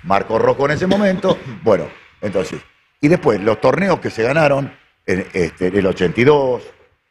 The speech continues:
¿verdad? La, la impronta de Sabela, este, y hasta allá. Yo estuve en Dubái, en ese viaje mágico que lo organicé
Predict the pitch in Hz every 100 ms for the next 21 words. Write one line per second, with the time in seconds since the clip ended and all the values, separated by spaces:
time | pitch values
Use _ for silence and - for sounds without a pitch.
0 | - 82 104 117 98 _ _ 82 87 85
1 | 90 82 110 101 95 87 - 104 143 127
2 | 110 104 95 - _ _ _ 78 76 65
3 | 73 78 71 - - 87 82 82 92 -
4 | - - _ - 180 175 101 73 95 190
5 | 196 107 71 - _ _ _ - 120 123
6 | 107 101 107 170 147 107 95 98 98 98
7 | 98 101 101 139 139